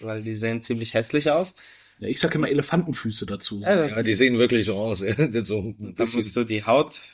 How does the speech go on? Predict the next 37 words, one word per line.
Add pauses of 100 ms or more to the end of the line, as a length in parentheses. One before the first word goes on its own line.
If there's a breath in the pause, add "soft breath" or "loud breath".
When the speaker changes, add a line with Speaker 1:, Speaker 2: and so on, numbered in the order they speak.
(460)
Speaker 3:
Ja.
Speaker 1:
schälen
und
dann
Speaker 3:
Genau,
du
ziehst
die
Haut
ab
und
dann
kannst
du
die
überhaupt
Speaker 2:
Dann
Speaker 3:
erst
Speaker 2:
kannst
du
die
so
rauslutschen
Speaker 3:
Ja,
Speaker 2:
aus
Speaker 3:
genau.
Speaker 2:
dem
Speaker 3:
Und
dann
kannst
du
sie
erst
essen,
sonst
kannst
du,